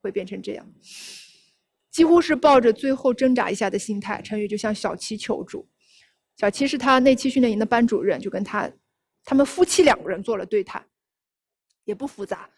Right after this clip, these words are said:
就是通过优势视角帮助他们重新看看对方。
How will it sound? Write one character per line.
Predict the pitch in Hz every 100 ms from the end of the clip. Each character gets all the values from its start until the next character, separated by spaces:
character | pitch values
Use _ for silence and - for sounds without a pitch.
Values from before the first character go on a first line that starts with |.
| _ _ _
就 | -
是 | 220 214 - _ _ _
通 | 247
过 | 247
优 | 262
势 | 262
视 | 254 -
角 | 254 202
帮 | - 226
助 | 240
他 | - 240
们 | 226
重 | - 196
新 | 277
看 | 311 381
看 | 277 190
对 | 185
方。 | 180 -